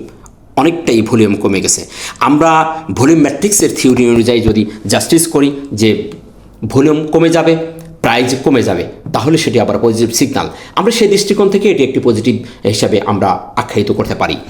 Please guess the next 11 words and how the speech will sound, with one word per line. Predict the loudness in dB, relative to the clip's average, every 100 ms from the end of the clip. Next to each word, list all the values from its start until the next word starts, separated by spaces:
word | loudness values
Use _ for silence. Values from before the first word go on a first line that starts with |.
| -16 -8 -2
কিন্তু | 0 -2 -4 0
আমাদের | 0 0 0
সবচেয়ে | -2 -2 -2 -2 -2 -6 -12 -6
প্রাইস | -2 0
অ্যাকশন | 0 0 0 0
যে |
সিগন্যালটা | 2 2 2 0
প্রদান | 0 0 0
করছে, | 0 0 0 2
যে | 2
একটি | 0 -2 0